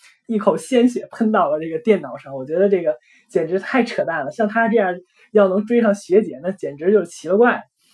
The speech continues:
结果呢，事情的发展呢，就是出人的所料。为什么呢？过了一段时间，他们学校贴出一张大字报，这个猪头一直喜欢的这个学姐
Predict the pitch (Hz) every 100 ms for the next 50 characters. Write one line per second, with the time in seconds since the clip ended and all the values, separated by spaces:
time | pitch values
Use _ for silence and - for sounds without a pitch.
0 | _ _ - 240 311 220 220 254 - 294
1 | 254 220 226 - 285 254 - 139 175 180
2 | 220 208 - 247 190 208 214 196 156 -
3 | - 247 226 220 220 214 _ _ _ _
4 | _ _ _ _ _ _ _ 311 277 220
5 | 220 190 - 165 175 180 - 196 202 185
6 | 196 - 214 214 185 185 202 196 185 208
7 | - - _ _ _ 220 202 196 254 254
8 | 240 180 226 175 185 - 147 147 156 165
9 | 170 160 - 180 180